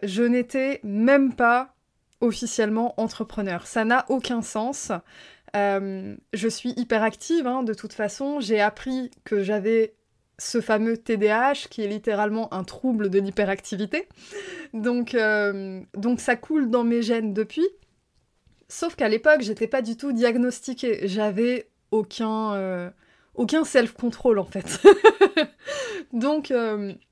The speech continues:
je ne pouvais pas m'empêcher de faire des choses.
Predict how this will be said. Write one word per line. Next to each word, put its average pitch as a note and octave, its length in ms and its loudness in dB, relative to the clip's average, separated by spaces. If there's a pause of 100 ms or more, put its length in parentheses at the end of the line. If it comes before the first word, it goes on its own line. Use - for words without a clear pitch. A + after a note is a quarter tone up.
je A3+ 160 0
ne A#3 100 2
pouvais C4 240 -4
pas C#4 180 2
m'empêcher A#3+ 760 -2
de F#3 160 -2
faire F#3 180 -4
des F3+ 120 -4
choses. B3 480 0